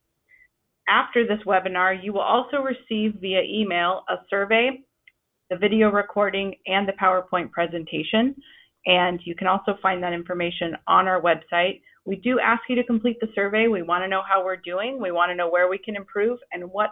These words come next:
other topics you all would like to hear from us. We are recording this webinar, but please remember to mute your phones. Right now I have everybody muted from, uh, my desktop so that we can hear our presenter loud and clear. So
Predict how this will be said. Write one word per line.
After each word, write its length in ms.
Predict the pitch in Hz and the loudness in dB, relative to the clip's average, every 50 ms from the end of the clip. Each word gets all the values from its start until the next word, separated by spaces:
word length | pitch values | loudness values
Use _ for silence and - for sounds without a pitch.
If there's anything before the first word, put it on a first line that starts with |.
| - - | 0 0
other 220 | 190 190 202 190 185 - | 0 0 0 -4 -2 2
topics 420 | 185 175 175 - - 175 175 - _ _ _ _ - - | 2 2 2 2 -2 -4 -4 -6 _ _ _ _ -20 -12
you 160 | 180 196 190 180 | -4 -2 2 4
all 180 | 180 180 170 170 | 4 4 4 2
would 120 | 165 160 | 0 0
like 180 | 160 160 156 - | -2 -4 -4 -8
to 80 | - 165 | -20 -14
hear 180 | - 165 160 156 - | -10 -10 -10 -10 -10
from 140 | - 160 - | -10 -8 -8
us. 40 | - - _ _ _ _ _ _ _ _ _ _ _ _ _ _ _ _ _ _ _ _ _ _ _ _ _ _ - | -8 -8 _ _ _ _ _ _ _ _ _ _ _ _ _ _ _ _ _ _ _ _ _ _ _ _ _ _ -2
We 100 | 190 196 | 0 4
are 140 | 190 208 220 | 4 4 4
recording 480 | 226 226 226 - 233 226 226 240 233 | 2 0 0 2 2 2 2 2 0
this 100 | 226 233 233 - | 0 -2 -2 0
webinar, 560 | 214 208 208 214 220 226 233 233 233 233 233 - - | 0 0 0 0 2 2 2 2 2 0 -4 -4 -4
but 200 | 208 - - - | -4 -4 -4 -4
please 220 | 247 247 240 226 226 | -2 0 0 0 0
remember 300 | 214 208 208 208 208 196 | -2 -2 -2 -2 -2 -4
to 80 | 196 185 | -4 -4
mute 240 | 190 214 247 - - | -2 -2 -2 0 0
your 140 | 247 233 233 - | -4 -4 -2 0
phones. 360 | 202 202 226 262 285 302 294 - _ _ _ - | 0 0 0 0 -2 -4 -6 -10 _ _ _ -2
Right 180 | 180 180 175 | -2 -2 0
now 140 | 185 180 185 | 2 2 2
I 100 | 190 190 | 2 2
have 220 | 190 185 185 175 | 2 0 0 0
everybody 480 | 180 175 170 180 170 165 185 185 180 170 | 0 -2 -2 -4 -2 0 -2 -2 -2 -4
muted 400 | 170 170 180 180 175 175 165 - _ | -8 -8 -8 -6 -6 -6 -8 -8 _
from, 280 | - 170 170 160 160 - - - | -6 -4 -4 -4 -6 -8 -6 -4
uh, 200 | 170 170 165 165 | -4 -4 -4 -6
my 260 | 165 175 180 180 185 175 170 | -2 0 0 0 0 0 0
desktop 540 | 160 165 - - _ - 226 233 247 - - _ _ _ _ _ _ _ _ _ - | -2 -2 -2 -8 _ 4 4 4 4 4 0 _ _ _ _ _ _ _ _ _ 0
so 80 | 226 208 | 2 2
that 140 | 196 190 190 | 2 2 0
we 100 | 202 196 | -2 -2
can 160 | - 202 190 | -2 -6 -4
hear 200 | - 214 202 196 | -2 0 2 2
our 160 | - - 175 | 2 0 -2
presenter 500 | - - 190 190 185 180 175 170 170 165 | -2 -4 -8 -4 -4 -2 -2 -2 -2 0
loud 360 | 165 170 165 175 180 180 - | 2 4 4 4 2 2 -2
and 180 | - 165 160 156 | -6 -8 -10 -8
clear. 280 | - - 139 - - - _ _ _ _ _ _ _ _ _ _ _ _ _ _ _ _ _ _ _ _ _ _ _ _ _ _ _ _ _ _ _ _ _ _ _ _ _ _ - - | -4 -2 -2 -2 -2 -4 _ _ _ _ _ _ _ _ _ _ _ _ _ _ _ _ _ _ _ _ _ _ _ _ _ _ _ _ _ _ _ _ _ _ _ _ _ _ -2 0
So 120 | 247 240 | 0 0